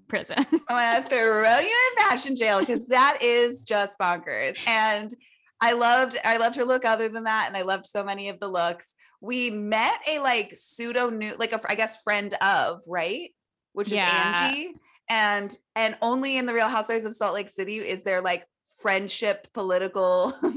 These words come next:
Speaker 2: <laughs> power shifts because Angie is supposedly a cousin of Whitney because, like,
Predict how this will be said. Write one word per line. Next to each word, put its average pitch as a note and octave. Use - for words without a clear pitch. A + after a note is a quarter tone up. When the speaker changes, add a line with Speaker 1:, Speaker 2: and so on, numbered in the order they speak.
Speaker 2:
<laughs> -
power A3
shifts B3+
because C4
Angie G#3
is G#3+
supposedly F#3+
a F3+
cousin F#3
of F3+
Whitney A#3+
because, G#3+
like, G3